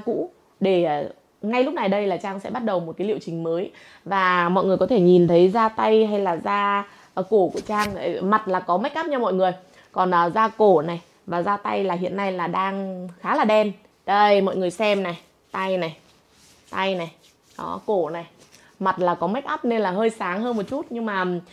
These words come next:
à, thực ra là da mặt của Trang cũng, à, chăm sóc kỹ hơn là da body. Da mặt thì mình không thể nào mà mình để gọi là, ờ, cho nó, ờ, bỏ bẵng nó đi được, bởi vì là da mặt thì sẽ khó chăm sóc hơn, nên là khi mà đã có được một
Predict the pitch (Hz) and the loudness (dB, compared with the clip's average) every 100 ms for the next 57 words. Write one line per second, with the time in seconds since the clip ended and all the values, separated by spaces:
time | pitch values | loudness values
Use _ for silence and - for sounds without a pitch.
0 | - _ 170 170 190 196 226 196 190 208 | -20 _ -8 -6 -4 0 0 0 0 -4
1 | 196 165 160 208 202 - 277 277 - - | -4 -6 -8 -8 -8 -6 -8 -10 -20 -20
2 | - 190 196 294 190 190 190 285 269 269 | -8 -4 -2 -2 -2 -4 -2 0 0 0
3 | 339 - 302 339 302 302 240 180 220 220 | -2 -2 -2 -2 0 0 0 0 0 2
4 | 226 233 220 220 - - - 208 233 214 | 4 2 0 -6 -20 -18 -6 0 0 0
5 | 196 175 175 240 220 160 165 160 160 160 | -4 -6 -6 -6 -8 -8 -10 -12 -12 -10
6 | 160 170 156 135 156 156 147 139 139 _ | -6 -4 -4 -4 -6 -6 -8 -10 -14 _
7 | _ _ - 156 156 151 - 208 180 175 | _ _ -14 -12 -10 -10 -8 -6 -4 -4
8 | 196 240 233 220 214 - - - - 185 | -6 -8 -10 -12 -12 -14 -16 -16 -12 -10
9 | 185 175 196 - _ - 196 175 240 277 | -10 -10 -12 -14 _ -4 0 2 2 0
10 | 262 262 214 180 - 170 160 175 165 170 | -2 0 2 0 -2 -6 -2 -2 -2 -4
11 | 220 214 190 - 180 170 - - 175 175 | -2 -2 -4 -2 -2 -2 -4 -4 -2 -2
12 | 233 254 285 254 220 220 196 170 - - | -4 -6 -6 -4 -4 -4 -4 -6 -10 -16
13 | - 247 220 170 98 - 185 240 190 | -4 -2 -2 -4 -6 -4 -2 -2 -6